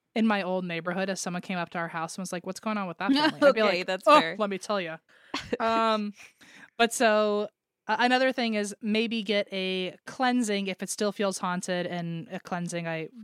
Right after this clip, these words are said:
Speaker 1: suggest from some sort of spiritual person who has some
Speaker 2: Mm-hmm.
Speaker 1: solid references. Um, but like I said earlier, New York sellers must disclose their house, uh, must disclose that their house is haunted, but only if they've previously shared that info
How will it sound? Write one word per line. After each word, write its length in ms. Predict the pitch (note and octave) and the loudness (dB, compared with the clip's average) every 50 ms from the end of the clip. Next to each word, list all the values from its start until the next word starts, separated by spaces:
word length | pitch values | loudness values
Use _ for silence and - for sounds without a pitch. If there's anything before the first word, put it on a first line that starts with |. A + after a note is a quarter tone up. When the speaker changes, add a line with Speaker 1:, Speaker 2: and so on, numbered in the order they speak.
| - _ | -20 _
Speaker 1:
suggest 500 | - - - G3+ F3 G3+ G#3+ G3+ - - | -8 -4 -2 -2 0 0 -2 -2 -2 -4
from 280 | - G3+ F3+ F3+ E3+ - A3 | -4 -4 -4 -4 -6 -10 -12
some 260 | - - G#3 F#3+ F#3+ | -8 -6 -4 -4 -4
sort 180 | - - F#3+ F#3 | -2 -4 -4 -4
of 60 | - | -6
spiritual 360 | - - F#3 F3 E3+ - E3+ | -6 -6 -4 -4 -4 -6 -8
person 340 | - F#3+ F3 - - F3+ E3 | -6 -6 -6 -6 -6 -8 -6
who 120 | F3+ F3 | -6 -6
has 260 | E3+ E3+ E3+ E3 E3 | -4 -4 -6 -6 -4
some 400 | - B3 C4 F3 E3+ C4+ C#4 D4+ | -4 -2 -2 0 0 -2 -2 -4
Speaker 2:
Mm-hmm. 20 | - _ _ - - - - _ _ - | -6 _ _ -20 -20 -20 -20 _ _ -6
Speaker 1:
solid 320 | - - G3 F#3 F3+ F3 | -2 0 0 0 0 2
references. 680 | G#3+ A#3+ A3 - A#3+ A3 G#3+ - G3+ F#3+ F#3 F#3+ - - _ - - - - - - - - _ | 0 0 0 0 -2 -4 -2 -2 -4 -4 -4 -6 -10 -14 _ -20 -20 -20 -20 -20 -20 -20 -12 _
Um, 340 | - G#3 G3+ G3 F#3+ F#3 F3 - | 0 2 2 2 0 -4 -6 -4
but 100 | - G#3+ | 0 2
like 140 | A#3 A#3 B3+ | 2 2 2
I 60 | D4 | 0
said 160 | - - E4 - | 0 -2 -2 0
earlier, 460 | G#3+ G3+ G3 G3 G3 G3+ A3+ C#4 C#4 - _ _ _ _ _ _ _ _ _ | 2 2 2 4 4 4 2 2 -2 -6 _ _ _ _ _ _ _ _ _
New 100 | G3+ G#3 | 0 2
York 320 | A3 G#3+ G3+ G#3+ C4+ - - | 2 4 2 2 0 -2 -4
sellers 400 | - B3 G#3 G3 G3+ G#3+ A#3 G#3 | -4 -2 -2 0 -2 -2 -4 -4
must 220 | G3+ G3 G3 - | -6 -6 -4 -4
disclose 420 | - A#3 - - - G#3 G3 G3 - | -4 -4 -6 -4 -2 -2 -2 0 0
their 140 | A3+ G#3+ G#3 | -2 -2 -2
house, 480 | - G#3 F3+ F3 F#3 G3 - - - - _ _ | -2 -2 -2 -2 -4 -4 -6 -8 -8 -10 _ _
uh, 460 | - G#3 F#3+ F#3 F3+ F3+ F3+ F3 F3 E3+ - _ _ _ - G#3 G3 | -4 -2 0 0 0 0 0 -2 -2 -4 -6 _ _ _ -6 -2 0
must 220 | A3 B3 B3+ - | 2 2 2 0
disclose 320 | - A#3 - - A3+ A3 A3 | -2 -4 -2 0 0 0 0
that 80 | A3 | -2
their 120 | G#3+ G3 F#3 | -2 -2 -2
house 220 | F#3 F3+ F3 - | -2 -4 -4 -4
is 100 | G#3 - | -8 -6
haunted, 360 | - G3 F#3 F3 F3 F3+ F3+ | -4 -4 -2 -2 -2 -2 -2
but 120 | - F#3+ - | -4 -4 -2
only 340 | G3+ G#3 G#3+ A#3 B3 B3 A3+ F#3 | 0 0 2 2 0 0 0 -2
if 200 | G3 F#3+ - - | -4 -4 -4 -4
they've 220 | G#3 F#3+ F3+ - | -4 -4 -4 -6
previously 480 | _ - A3+ A3 G#3+ G#3+ A3+ G#3 - F#3 | _ -4 -2 -2 0 -2 -2 -2 -2 -4
shared 260 | F3+ - - F#3+ F3+ F3 | -2 -2 -4 -4 -4 -4
that 120 | F3+ - | -6 -6
info 500 | F3 F3+ E3+ - - E3+ E3 D#3+ D#3 - | -6 -8 -8 -8 -6 -6 -6 -6 -6 -8